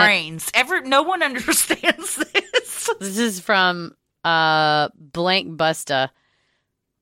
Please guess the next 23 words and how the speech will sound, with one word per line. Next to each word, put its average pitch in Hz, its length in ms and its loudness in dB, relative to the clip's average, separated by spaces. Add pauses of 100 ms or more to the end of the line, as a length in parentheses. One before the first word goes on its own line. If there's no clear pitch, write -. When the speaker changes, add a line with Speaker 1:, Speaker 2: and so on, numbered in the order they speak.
(120)
Speaker 2:
<laughs> 494 60 -6 (1200)
It 220 120 -6
says, 185 280 -2 (520)
"I 196 120 2
work 220 280 -2
in 247 140 0
utilities, 185 720 -2
and 175 100 -4
I 202 240 2
already 165 360 0
had 190 220 -2
an 170 120 -4
idea 143 340 -2
for 160 160 -6
a 151 120 0
nacho 170 440 -2
cheese 220 300 -4
sauce 139 300 -2
pipeline." 139 600 -4 (160)
<laughs> - 140 -6
Speaker 1:
God. - 220 6
<laughs> - 720 2 (840)
Okay, 175 240 0